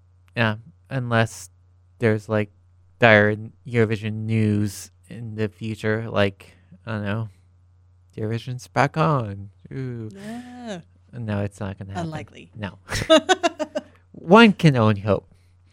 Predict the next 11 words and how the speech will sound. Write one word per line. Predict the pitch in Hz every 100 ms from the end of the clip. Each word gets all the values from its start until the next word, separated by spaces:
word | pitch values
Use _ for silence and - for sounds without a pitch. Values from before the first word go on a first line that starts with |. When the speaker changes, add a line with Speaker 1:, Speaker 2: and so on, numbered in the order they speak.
| - _ _ _ _ _ _ _ -
Speaker 1:
So, | 131 190 156 113 -
um, | 139 139 139 135 127 _ _ _ _ _ _ _ _ _ _ _ _
we | 156 143
have, | 143 147 151 151 147 - _ _ _ _ _ _ _ -
we, | 147 139 135 123 - _ _ _ _ _ _ - - - -
uh, | 127 123 113 117 -
we've, | 139 135 120 _ -
uh, | 127 117 113
we | 127 123 123 127 - _ _ _
reviewed | 139 127 123 120 131 131 135 135 127
the, | 127 123 117